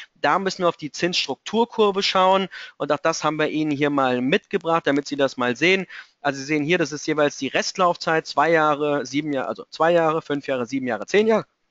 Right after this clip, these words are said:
zehn Jahre. Und in Blau sehen wir, ähm, die Rendite für die U S A, in Orange sehen wir das für euronotierte Anleihen. Und was Sie hier jeweils sehen, das ist, äh,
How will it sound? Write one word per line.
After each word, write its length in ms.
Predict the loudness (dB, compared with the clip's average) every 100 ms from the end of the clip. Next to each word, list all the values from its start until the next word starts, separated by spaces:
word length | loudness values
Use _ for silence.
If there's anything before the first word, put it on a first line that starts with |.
| _ -6
zehn 180 | -2
Jahre. 320 | 2 2 0 -6 -12 -20 -8
Und 240 | -2 0 0
in 120 | -2
Blau 300 | 4 4 4
sehen 300 | 2 0 2
wir, 160 | 0 0 _ _ _ _ _ _ -20 -6
ähm, 300 | -2 0 -2 -6 -20 _ -4
die 80 |
Rendite 340 | -2 0 -2 -2
für 120 | -4
die 80 | -4
U 180 | -4 -4
S 120 | -2
A, 320 | 0 2 2
in 300 | 0 -2 0
Orange 400 | 0 0 -2 -2
sehen 200 | -2 -2
wir 60 | 0
das 180 | -2
für 240 | -4 -4 -4 -8 -20 _
euronotierte 840 | 0 2 2 0 0 -2 -2 0 0
Anleihen. 440 | 0 2 2 2 0
Und 140 | 0
was 140 | -2
Sie 100 | -2
hier 240 | -4 0 2
jeweils 400 | 2 2 2 2
sehen, 260 | 0 0 -4 _ _ _ _ _ _ -6
das 300 | -2 -2 -4
ist, 160 | -2
äh, 100 | -2